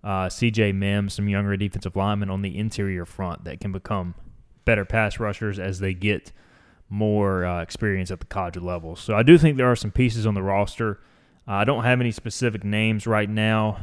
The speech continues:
as far as, you know, is anybody imminently ready to commit? I don't get that vibe, but maybe we'll hear something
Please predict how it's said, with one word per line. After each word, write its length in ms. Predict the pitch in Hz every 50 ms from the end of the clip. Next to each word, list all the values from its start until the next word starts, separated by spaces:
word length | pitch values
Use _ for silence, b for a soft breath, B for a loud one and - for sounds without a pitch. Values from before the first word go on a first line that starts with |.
| - - -
as 180 | 101 98 -
far 300 | - - 110 110 107 101
as, 400 | 101 98 98 98 95 92 - - B B B B B B B B - _ _ _ _
you 140 | - 117 107
know, 100 | 98 104
is 180 | 95 98 92 104
anybody 400 | 113 117 110 104 101 101 98 - -
imminently 540 | 120 120 117 113 117 104 78 110 113 110 101
ready 260 | 101 101 104 107 104
to 140 | - - 104
commit? 420 | - - 107 104 107 - - b b b b b b b b -
I 40 |
don't 200 | 104 110 110 101
get 140 | - 110 95
that 240 | 110 107 101 90 95
vibe, 380 | 107 104 104 104 104 104 95 85
but 120 | 90 -
maybe 280 | - 107 110 104 110 107
we'll 200 | 104 101 98 92
hear 200 | 98 104 98 95
something 460 | - - 107 101 - - 95 95